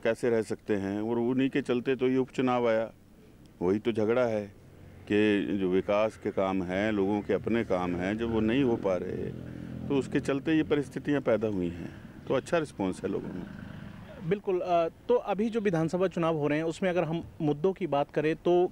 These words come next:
Speaker 2: क्या मुद्दे हैं धर्मशाला विधानसभा चुनाव में? अ,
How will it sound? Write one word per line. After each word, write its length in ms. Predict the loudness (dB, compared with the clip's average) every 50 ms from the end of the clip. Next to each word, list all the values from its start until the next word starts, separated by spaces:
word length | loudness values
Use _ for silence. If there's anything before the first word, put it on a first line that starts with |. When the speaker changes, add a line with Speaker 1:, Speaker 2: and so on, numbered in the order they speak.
| -2 -2
Speaker 2:
क्या 180 | 0 0 0 0
मुद्दे 400 | 0 -4 -4 -2 0 0 2 2
हैं 400 | 2 2 2 2 2 0 -4 -6
धर्मशाला 500 | -4 -2 -2 0 0 0 2 2 2 2
विधानसभा 600 | 0 -2 -4 -6 -4 -2 -2 -2 -2 -2 -2 -2
चुनाव 280 | -2 -2 -2 0 0 2
में? 300 | 2 2 0 0 -2
अ, 40 | -6